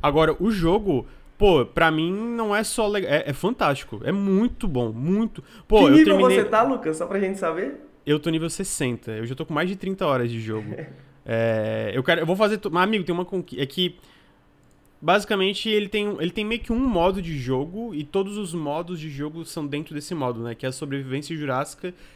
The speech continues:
Speaker 1: e aí tem, tem, sei lá, uns dez modos de jogo dentro desse modo com várias, é, alterações e variações de dinossauro que pode aparecer e objetivo e tal, tal, tal. Pô, mas eu vou te falar, tipo, além disso que eu acho que funciona muito bem conforme tu vai pegando a nuance de tudo, de P V P,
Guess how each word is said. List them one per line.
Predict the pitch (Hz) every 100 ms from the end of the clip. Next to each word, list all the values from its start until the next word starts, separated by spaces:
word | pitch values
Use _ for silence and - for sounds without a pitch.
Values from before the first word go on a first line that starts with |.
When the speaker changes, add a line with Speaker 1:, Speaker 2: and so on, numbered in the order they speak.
| -
Speaker 1:
e | 143
aí | 151
tem, | 175 139 131 -
tem, | 147
sei | 143 160
lá, |
uns | 120 113 110
dez | 113 131 143
modos | 131 127 127
de | 123
jogo | 120 127
dentro | 127 131
desse | 131 143
modo | 123 131 147
com | 147
várias, | 127 127 139 147 - - _ _ _ -
é, | 127
alterações | 135 135 139 131 - 170 156
e | 139
variações | 135 131 147 135
de | 135
dinossauro | 131 - 139
que | 135
pode | 131
aparecer | 131 131 120 - 185
e | 151
objetivo | 123 123 - 190
e | 151
tal, | 131
tal, | 127
tal. | 180 185 - - - - - - - - - _ _ _ -
Pô, | 226
mas | 180 175
eu | 180
vou |
te | -
falar, | 240 196 175
tipo, | -
além | 170 180 226
disso | 214 214 -
que | 214
eu |
acho | 185 185 -
que |
funciona | - 180 196 175
muito | 180 190
bem | 165 175
conforme | 170 175 160
tu | 180
vai |
pegando | 151 156 160
a |
nuance | 151 135 151 - 139
de | 127
tudo, | 147 147
de | 123
P | 135
V | 127 127
P, | 127 139 156 127